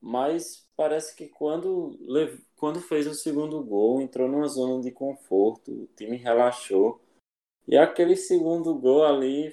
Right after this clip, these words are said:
foi a gota d'água, né?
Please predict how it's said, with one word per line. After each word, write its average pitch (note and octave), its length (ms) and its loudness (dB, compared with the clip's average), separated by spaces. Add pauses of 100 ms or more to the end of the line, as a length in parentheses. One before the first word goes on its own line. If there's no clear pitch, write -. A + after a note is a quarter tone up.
(120)
foi D3+ 560 -2 (600)
a B2+ 120 -2
gota C3+ 400 -2
d'água, G2 380 -2
né? G#2 200 -10